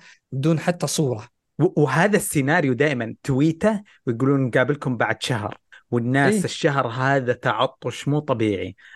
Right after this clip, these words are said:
Speaker 2: آه، بس للذكر، آه، إيه، طبعا ه-، صار هذا ب-، ب-، عشان إيلون ماسك صرنا نهتم بمشاهدات تويتر.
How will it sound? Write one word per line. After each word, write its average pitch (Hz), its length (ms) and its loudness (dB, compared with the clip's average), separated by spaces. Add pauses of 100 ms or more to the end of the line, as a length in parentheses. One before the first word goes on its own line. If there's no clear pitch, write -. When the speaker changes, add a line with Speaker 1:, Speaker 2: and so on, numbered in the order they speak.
Speaker 2:
آه، 120 540 4
بس 139 280 -2
للذكر، 127 580 -4
آه، 117 260 0 (400)
إيه، 175 180 0
طبعا 147 520 -2
ه-، - 20 -2
صار 139 280 0
هذا 120 360 0
ب-، 113 800 -2
ب-، 123 280 0
عشان 123 320 -4
إيلون 123 200 0
ماسك 117 360 -4
صرنا 110 300 -4
نهتم 110 380 -4
بمشاهدات 104 600 -2
تويتر. 113 320 -2